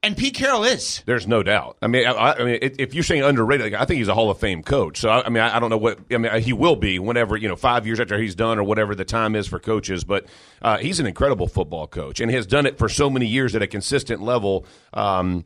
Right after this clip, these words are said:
Speaker 2: even back in the reign, you know, with Russell Wilson, the Legion of, you know, the whole deal. Like,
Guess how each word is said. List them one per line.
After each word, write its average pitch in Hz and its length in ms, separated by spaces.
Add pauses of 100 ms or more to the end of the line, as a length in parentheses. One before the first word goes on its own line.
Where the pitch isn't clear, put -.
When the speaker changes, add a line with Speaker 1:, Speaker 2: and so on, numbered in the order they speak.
(120)
Speaker 2:
even 190 240
back 185 260
in 165 100
the 143 100
reign, 143 340
you 123 100
know, 120 140
with 117 160
Russell 135 320
Wilson, 123 380
the 104 100
Legion 120 320
of, 110 140
you 120 80
know, 104 100 (220)
the 135 100
whole 175 240
deal. 113 380
Like, 113 240